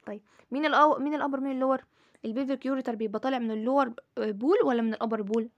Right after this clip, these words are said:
في محاضره اليوريتر ان شاء الله تكون لسه هتاخدوها يعني او ذاكرتوها يعني ايا كان.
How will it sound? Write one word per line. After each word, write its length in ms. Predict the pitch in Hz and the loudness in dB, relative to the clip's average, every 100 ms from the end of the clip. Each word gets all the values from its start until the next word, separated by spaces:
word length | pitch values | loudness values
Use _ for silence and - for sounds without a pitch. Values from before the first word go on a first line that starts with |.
| _ _ | _ _
في 120 | 226 | -10
محاضره 200 | 240 233 | -8 -4
اليوريتر 240 | 233 233 | -4 -4
ان 60 | 226 | -6
شاء 140 | 240 | -8
الله 140 | 233 226 | -6 -8
تكون 240 | - 226 | -8 -8
لسه 340 | 220 220 240 | -6 -6 -6
هتاخدوها 360 | 233 214 214 247 | -6 -6 -6 -6
يعني 200 | 233 233 | -6 -6
او 60 | 214 | -8
ذاكرتوها 440 | 208 196 240 202 | -10 -8 -6 -6
يعني 240 | 196 202 - | -8 -12 -10
ايا 140 | 208 | -10
كان. 180 | 208 | -8